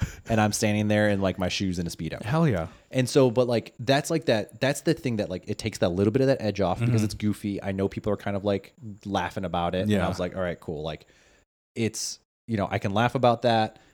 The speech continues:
Speaker 1: I can have some fun with it, like, make people slightly uncomfortable, um, <laughs> just by the pure presence. And,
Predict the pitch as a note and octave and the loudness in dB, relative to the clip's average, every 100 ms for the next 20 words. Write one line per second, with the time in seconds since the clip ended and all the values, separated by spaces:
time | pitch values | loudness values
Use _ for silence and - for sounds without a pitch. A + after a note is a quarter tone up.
0 | _ G2 - F#2 G2 - G2 G2 F#2+ F#2+ | _ -6 -4 -2 -2 -4 -4 -2 -2 -2
1 | D#2+ F#2+ F#2 F2+ F2 - F2+ F#2 - G2+ | 0 0 0 -2 -6 -4 -4 -2 -4 -4
2 | F#2+ - F2+ D#2+ G2+ G2+ F#2 E2+ F2 F2 | -4 0 0 0 -4 -4 -6 -4 0 4
3 | F2 - _ - _ _ _ - G#2+ G2+ | 2 0 _ -20 _ _ _ -6 0 2
4 | F#2+ F2+ E2+ F2 C3+ B2 A2+ A2 G2+ F#2+ | 2 0 -2 -2 -2 0 0 2 2 2
5 | F#2 - G2 G2 F2 E2+ F2 - - - | -2 -6 -4 0 -2 -2 -8 -12 -20 -20
6 | - - - A2+ G#2+ G#2+ G#2 G2 | -20 -20 -2 2 4 4 2 -2